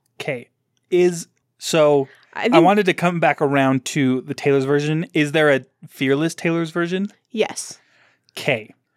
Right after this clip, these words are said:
Speaker 1: So I, let's save the discussion for, like, what Taylor's version means,
Speaker 2: Yes.
Speaker 1: um, until the next episode.
Speaker 2: Sounds
Speaker 1: But I do
Speaker 2: good.
Speaker 1: want to ask in preparation for that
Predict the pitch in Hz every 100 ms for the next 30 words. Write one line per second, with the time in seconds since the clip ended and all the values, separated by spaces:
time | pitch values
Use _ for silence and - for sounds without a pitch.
0 | _ - - 156 151 139 139 139 - _
1 | _ _ _ 143 156 190 196 196 156 190
2 | - - 170 156 170 156 139 131 - 139
3 | - 135 - 131 123 113 107 _ _ -
4 | 131 123 - 123 120 123 120 123 117 113
5 | 113 131 170 - - - - 196 131 120
6 | 117 - _ - 156 - 131 120 120 120
7 | 120 - 120 - - 151 185 - _ -
8 | 220 143 135 202 185 170 170 165 143 143
9 | - - 170 131 - 139 127 160 196 151
10 | 127 131 120 117 117 -